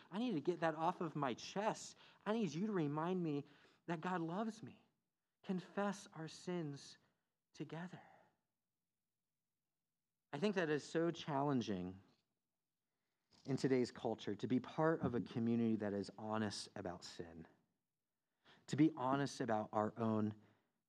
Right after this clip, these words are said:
failures. But following Jesus together looks like being honest about our sin with one another. Dietrich Bonhoeffer,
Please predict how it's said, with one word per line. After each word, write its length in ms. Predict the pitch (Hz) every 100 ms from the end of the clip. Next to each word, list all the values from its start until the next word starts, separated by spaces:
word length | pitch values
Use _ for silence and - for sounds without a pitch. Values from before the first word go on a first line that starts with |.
| _
failures. 640 | - 110 101 92 87 - - - - _ _ _ _ _ _ _ _ _ _ _
But 140 | 139
following 480 | - 143 135 147 151
Jesus 440 | 131 123 120 113 -
together 560 | 110 107 101 95 92 - _ _ -
looks 420 | 123 120 - - 120
like 180 | 110
being 240 | 110 107 101 -
honest 540 | 107 107 101 92 -
about 280 | 104 95 92
our 140 | 90
sin 440 | 87 - 87 80 80 _ _ _ _ _ _ -
with 220 | 95 -
one 100 | 82
another. 380 | 82 87 87 - _ _ _ _ _
Dietrich 380 | - 151 151 127
Bonhoeffer, 760 | - 127 127 123 107 - 98 90